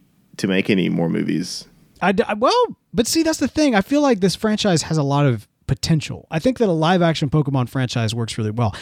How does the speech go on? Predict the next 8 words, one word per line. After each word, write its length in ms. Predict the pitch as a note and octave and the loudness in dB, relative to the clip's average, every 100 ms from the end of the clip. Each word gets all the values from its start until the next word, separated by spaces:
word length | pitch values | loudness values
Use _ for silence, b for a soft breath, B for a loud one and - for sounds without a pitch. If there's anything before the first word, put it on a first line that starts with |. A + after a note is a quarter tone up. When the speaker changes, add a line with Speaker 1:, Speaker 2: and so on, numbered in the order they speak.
| B B | B B
Speaker 2:
To 120 | - G3 | -2 2
me, 180 | D4 G4 | 2 2
man, 340 | F#3+ D#3 D3+ - | 2 2 0 -2
Justice 360 | F3 D4 B3+ | -2 0 -2
Smith 320 | - G3+ F4 - | -2 -2 -2 0
already 260 | G3 G#3+ | 0 2
starred 640 | F#3+ - G#3 D4+ B3 D#3 C#3+ | 2 2 0 2 2 0 -2
in 380 | D#3 D#3 D3 C3+ | 0 2 2 0